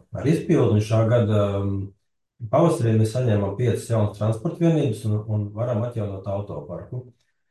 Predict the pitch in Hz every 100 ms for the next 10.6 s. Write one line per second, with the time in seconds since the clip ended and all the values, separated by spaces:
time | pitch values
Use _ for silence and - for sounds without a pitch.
0 | _ _ - 104 101 104 101 - - -
1 | 113 104 123 147 135 107 - _ _ _
2 | - 101 - 107 107 110 101 98 - 151
3 | 165 175 175 165 165 160 131 127 104 101
4 | 104 98 - _ - 110 104 - - 120
5 | - 95 107 160 160 123 - - _ _
6 | _ _ - 107 101 104 107 120 117 107
7 | 104 101 101 - _ _ _ _ _ -
8 | 131 123 110 - - 117 120 127 107 95
9 | 90 - - 101 98 98 98 98 - _
10 | - 117 131 113 - 113